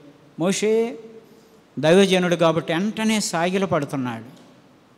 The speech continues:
ఈ లక్షణం మనం అలవర్చుకోవాలి. నీ మీద ఎవరైనా తిరుగుబాటు చేసినప్పుడు, నీ మీద అంటే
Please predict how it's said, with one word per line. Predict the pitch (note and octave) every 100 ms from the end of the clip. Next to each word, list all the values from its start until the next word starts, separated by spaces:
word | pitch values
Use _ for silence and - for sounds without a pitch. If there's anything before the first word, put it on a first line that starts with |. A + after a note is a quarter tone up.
| _ _ E3
ఈ | C4 D4
లక్షణం | B3+ - G3+ G#3+
మనం | G3 E3+ C#3+
అలవర్చుకోవాలి. | C3+ B2+ - - C3+ A#2+ A#2 - - _ _ _ _
నీ | D#3 G#3+
మీద | A3 A#3 A3+
ఎవరైనా | A3 A3 G#3+
తిరుగుబాటు | G3+ E3+ F3 E3+ D#3+ D3 D3+
చేసినప్పుడు, | C3+ - B2 A#2+ A2+ - - - _ _ _ _ _ _ D#3
నీ | G3+
మీద | G#3+ G#3
అంటే | G#3 G3+ A#3